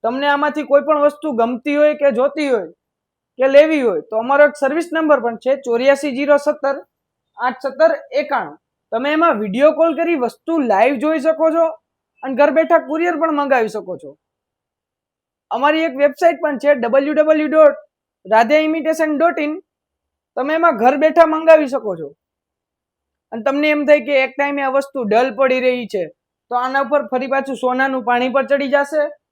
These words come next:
ચાર્જેબલ રહેશે. અને તમને એમ થાય કે આ વસ્તુ એક ટાઈમે પહેરીને પાછી પણ આપવી છે, તો અમે આના તમને પાંત્રીસ ટકા સુધીનું રિફંડ કરી છીએ, પાંત્રીસ ટકા સુધીનું. પછી આ રીતના અમારી પાસે રિંગમાં પણ છે. તમારે, અમારી પાસે રિંગમાં પણ ઘણી બધી વેરાયટી મળી જશે તમને.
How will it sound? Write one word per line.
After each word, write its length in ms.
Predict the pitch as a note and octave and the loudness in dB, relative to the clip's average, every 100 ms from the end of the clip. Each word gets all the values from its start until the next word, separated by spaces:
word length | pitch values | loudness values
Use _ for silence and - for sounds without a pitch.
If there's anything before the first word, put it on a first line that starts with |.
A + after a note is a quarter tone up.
| _ - | _ -6
ચાર્જેબલ 480 | G#3 A#3+ C#4 E4+ D#4 B3+ | -2 -2 0 4 4 4
રહેશે. 340 | A3+ G3+ C4 E4 G#4+ _ _ _ _ _ _ _ _ - | -2 -2 0 0 -4 _ _ _ _ _ _ _ _ -12
અને 100 | A#3 | -8
તમને 220 | B3 C4 | -6 -4
એમ 120 | C4+ C4 | -4 0
થાય 140 | C4+ B3 | 0 2
કે 40 | |
આ 120 | C4+ B3 | 2 2
વસ્તુ 260 | C4 - C4+ | -2 -2 0
એક 80 | B3+ B3 | 0 0
ટાઈમે 240 | C#4+ C#4 A3 | -4 -4 -2
પહેરીને 400 | A#3+ B3 C#4 C4+ C4 | 0 0 -2 -4 -2
પાછી 260 | A#3 A#3 C4+ | -2 -2 -6
પણ 160 | D4 C#4 | -2 -4
આપવી 280 | C#4 C#4 G3 | -4 -6 -6
છે, 100 | F3+ D3+ _ _ | -6 -8 _ _
તો 80 | - B3 | -4 -2
અમે 120 | C4+ | 2
આના 280 | C4+ C#4 C#4 | 2 2 -2
તમને 220 | C#4 C#4 B3 | -2 -6 -4
પાંત્રીસ 480 | G#3+ B3 - C#4+ - | -2 -4 -4 -8 -6
ટકા 220 | C#4 C4 C4+ | -6 -2 -4
સુધીનું 320 | C4+ C4 C4+ B3+ | -4 -6 -6 -6
રિફંડ 320 | C4 C#4 B3+ | -6 -6 -4
કરી 180 | C4 B3+ | -6 -6
છીએ, 100 | G#3+ A#3 | -10 -6
પાંત્રીસ 400 | A#3 A#3+ C4 A3+ - | -6 -8 -12 -14 -14
ટકા 260 | A#3+ C4 B3 | -4 -2 -2
સુધીનું. 360 | A#3+ G#3 G#3+ F3 _ _ _ _ _ _ _ _ _ _ | -6 -8 -10 -12 _ _ _ _ _ _ _ _ _ _
પછી 220 | G#3 A#3 B3+ | -10 0 2
આ 40 | C4 | 2
રીતના 240 | C4+ C4+ | -2 -4
અમારી 260 | C#4 C#4+ C#4 | -4 -4 -2
પાસે 160 | C#4 C4 | -2 -2
રિંગમાં 420 | A#3 C4+ D4+ D4+ | -4 -2 -2 0
પણ 220 | C4+ B3+ G#3 | -2 -4 -4
છે. 100 | D#3 E3+ - | -8 -12 -12
તમારે, 260 | G3 A#3 A#3+ E3+ | -4 -4 -4 -4
અમારી 260 | B3 C4+ | -2 0
પાસે 160 | C#4 C#4+ | 0 0
રિંગમાં 360 | A#3+ B3+ D4 D4+ | -2 -2 -4 -4
પણ 180 | C#4+ C4 | -4 -2
ઘણી 220 | C4+ C4 | -2 0
બધી 220 | B3 A3+ G#3+ | -2 0 0
વેરાયટી 320 | A3 G#3+ A3 | 0 -2 -4
મળી 180 | A3 G#3 | -6 -4
જશે 200 | A3 A#3 | -4 -4
તમને. 300 | A3 A3+ C4+ | -8 -6 -6